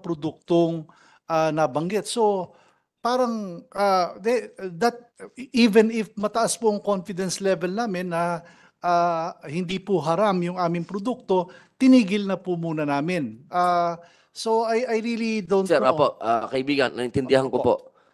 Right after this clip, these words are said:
Speaker 2: Ah, ibig niyo pong sabihin, tama naman po yung ginawa niyo at kami po yung nagpapasalamat doon na tinanggal niyo na po yung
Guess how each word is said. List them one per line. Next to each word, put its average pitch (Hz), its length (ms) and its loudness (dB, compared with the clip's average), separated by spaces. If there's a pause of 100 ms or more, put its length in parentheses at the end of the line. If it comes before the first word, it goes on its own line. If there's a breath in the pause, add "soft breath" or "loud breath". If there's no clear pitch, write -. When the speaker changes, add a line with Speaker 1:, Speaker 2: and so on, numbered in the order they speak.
(240)
Speaker 2:
Ah, 120 240 0
ibig 131 320 -2
niyo 135 80 0
pong 131 240 -6
sabihin, 123 640 -2
tama 135 320 4
naman 131 320 -4
po 127 80 -4
yung 117 240 -4
ginawa 107 320 0
niyo 95 240 -8
at 98 160 -12
kami 120 240 0
po 117 160 -2
yung 107 160 0
nagpapasalamat 92 800 -2
doon 95 240 2
na 95 160 0
tinanggal 110 480 2
niyo 92 160 -8
na 92 160 -6
po 92 160 -2
yung 90 240 -6